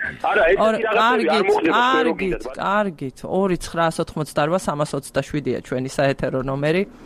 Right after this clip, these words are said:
Speaker 2: მაქსიმალურად ვცდილობ, რომ, ა, დაველოდო დასრულებას, მაგრამ არასდროს სრულდება ბატონის, ა, სულ ყოველთვის საყვედურით სავსე, ა, და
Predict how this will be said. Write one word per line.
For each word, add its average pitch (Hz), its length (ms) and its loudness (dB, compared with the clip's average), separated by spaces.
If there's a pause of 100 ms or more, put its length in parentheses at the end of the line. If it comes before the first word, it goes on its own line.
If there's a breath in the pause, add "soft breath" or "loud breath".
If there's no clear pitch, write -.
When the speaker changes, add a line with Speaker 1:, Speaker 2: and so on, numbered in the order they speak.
(440 loud breath)
Speaker 2:
მაქსიმალურად 151 640 2
ვცდილობ, 143 480 0
რომ, 135 220 2 (100)
ა, 117 60 4 (100)
დაველოდო 131 560 2
დასრულებას, 135 640 0
მაგრამ 131 320 0
არასდროს 135 400 -2
სრულდება 139 400 0
ბატონის, 131 480 -4 (800 loud breath)
ა, 156 120 2 (760)
სულ - 400 0
ყოველთვის 180 520 0
საყვედურით 151 600 0
სავსე, 175 520 0 (120)
ა, 135 220 -2 (180)
და 156 100 0